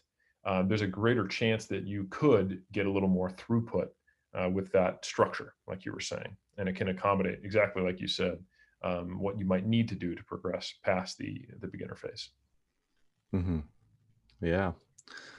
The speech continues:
Speaker 2: Well, I think, um, things are wrapping up at this point. Just a fun question, Eric. What's, uh, your favorite bodybuilder and why?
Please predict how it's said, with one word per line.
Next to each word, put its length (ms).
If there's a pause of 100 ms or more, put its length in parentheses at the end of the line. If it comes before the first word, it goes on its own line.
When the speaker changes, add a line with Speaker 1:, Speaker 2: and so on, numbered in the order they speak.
(400)
Speaker 2:
Well, 260
I 120
think, 300
um, 360 (480)
things 240
are 280 (360)
wrapping 360
up 180
at 60
this 160
point. 520
Just 220
a 40
fun 240
question, 380
Eric. 380 (1300)
What's, 460
uh, 440
your 120
favorite 440
bodybuilder 560 (200)
and 140
why? 300